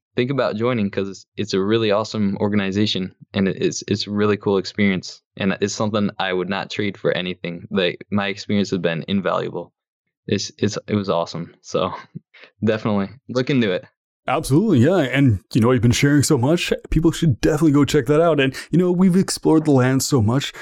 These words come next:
Speaker 2: We have not explored everything at the bottom of the ocean and lakes and rivers and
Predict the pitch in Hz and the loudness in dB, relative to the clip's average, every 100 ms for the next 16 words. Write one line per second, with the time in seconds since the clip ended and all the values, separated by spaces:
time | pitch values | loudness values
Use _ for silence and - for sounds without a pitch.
0 | - - - 110 135 131 135 135 160 165 | -18 -14 0 4 4 2 2 2 4 2
1 | - - 147 147 143 143 131 143 143 135 | 0 2 2 4 4 4 4 4 4 2
2 | 120 120 123 123 113 123 120 123 - 123 | 0 0 2 2 2 2 2 0 2 2
3 | 120 117 120 113 - - 131 131 131 117 | 4 2 2 0 -6 -2 2 4 6 4
4 | 123 127 113 123 120 120 | 4 4 4 2 2 -2